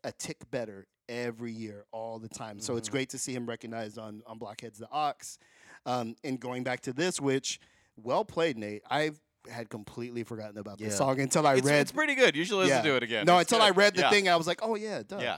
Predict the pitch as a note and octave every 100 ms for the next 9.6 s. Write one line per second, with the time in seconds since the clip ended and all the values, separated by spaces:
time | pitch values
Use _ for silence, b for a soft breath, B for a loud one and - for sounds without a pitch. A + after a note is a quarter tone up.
0 | - C3+ G2+ D#2 - b - G#2 F#2+ E2+
1 | A2+ B2 B2+ C#3+ C3 - G2 F2 F2 F2+
2 | F#2 G2+ G2 G2+ - - _ F#2 E2+ E2
3 | E2 D#2+ F#2+ F#2 - A2+ - G2+ - F2
4 | D2 E2+ - F#2 F2 F#2+ F2+ F2 E2 E2
5 | F2 F#2+ B B B - G2 F#2 - G2+
6 | - F#2 G#2+ B2+ A2 G#2 A2 A2+ - _
7 | G2+ A#2+ C3+ B2+ - D#3+ F#3 - F3+ -
8 | A#2+ - - G#2 G#2+ G#2 F#2+ E2+ F2+ F2
9 | - F#2 D#2+ E2+ C#2+